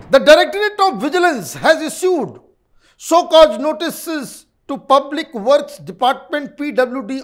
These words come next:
officials in connection with the alleged expenditure on Delhi Chief Minister Arvind Kejriwal's residence case.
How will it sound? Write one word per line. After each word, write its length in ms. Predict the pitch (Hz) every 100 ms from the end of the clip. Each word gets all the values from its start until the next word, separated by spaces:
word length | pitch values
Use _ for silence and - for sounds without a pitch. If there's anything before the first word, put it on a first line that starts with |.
| -
officials 800 | 226 285 214 285 269 196 - - _ _ _ _
in 260 | 294 269 -
connection 480 | 285 311 - 311
with 160 | 269 240
the 160 | 285 - 240
alleged 360 | 302 302 302
expenditure 960 | - - - 285 311 320 - 269 170 170 - -
on 240 | 262 285 196
Delhi 300 | 320 349 339
Chief 300 | 330 285 208
Minister 440 | 247 294 - 311 269 - - _
Arvind 440 | 254 277 330 302 -
Kejriwal's 760 | 277 226 277 254 277 285 - 185
residence 580 | 214 294 233 302 - -
case. 800 | - 277 285 214 - - -